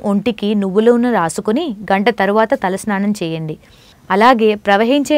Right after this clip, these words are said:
నీటిలో నల్ల నువ్వులు, నూనె, బొగ్గులు, మేకులు, నవధాన్యాలు కలపండి. ఇక మరో పరిహారం చూస్తే శనివారం ఉదయం అన్నం ముద్దలో నువ్వుల నూనెతో కలిపి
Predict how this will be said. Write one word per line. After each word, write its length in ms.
నీటిలో 380
నల్ల 280
నువ్వులు, 380
నూనె, 280
బొగ్గులు, 420
మేకులు, 420
నవధాన్యాలు 760
కలపండి. 440
ఇక 180
మరో 180
పరిహారం 480
చూస్తే 300
శనివారం 520
ఉదయం 300
అన్నం 320
ముద్దలో 360
నువ్వుల 320
నూనెతో 340
కలిపి 300